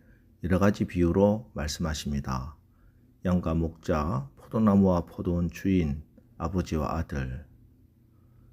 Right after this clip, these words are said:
그 중에 또 하나가 아내와 남편, 부부 관계로 비유하십니다. "내가 너의 남편이 되고 너희들은 나의 영원한 신부가 된다." 하나님께서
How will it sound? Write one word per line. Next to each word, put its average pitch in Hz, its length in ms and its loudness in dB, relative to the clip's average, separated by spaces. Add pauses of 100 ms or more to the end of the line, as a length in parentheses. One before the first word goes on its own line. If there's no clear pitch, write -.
그 101 100 -2
중에 101 560 2
또 107 140 2
하나가 87 560 2
아내와 92 440 4
남편, 85 600 0 (340)
부부 87 300 0
관계로 92 720 2
비유하십니다. 78 960 -4 (880)
"내가 98 180 6
너의 98 220 8
남편이 101 460 4
되고 92 560 0
너희들은 92 480 4
나의 90 260 4
영원한 98 420 2
신부가 98 540 -2
된다." 73 640 -4 (540)
하나님께서 82 1000 -2